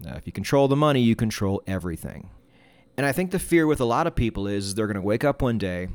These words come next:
and all of the money in their bank account is going to be converted from fiat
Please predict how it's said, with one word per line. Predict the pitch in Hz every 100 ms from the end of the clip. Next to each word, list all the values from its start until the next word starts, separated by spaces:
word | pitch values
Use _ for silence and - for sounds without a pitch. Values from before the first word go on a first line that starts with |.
| - -
and | 101 98 95 92 90 92 -
all | 107 123 135 139 123
of | 117 104
the | 107
money | 104 104 101
in | 95
their | 92 92
bank | 123 135
account | 127 113 107
is | 104 -
going | 95
to | 92
be | 92
converted | - 92 92 127 190 131 98 113 120 - _ _
from | - 101 95 92
fiat | - - 156 98 80 82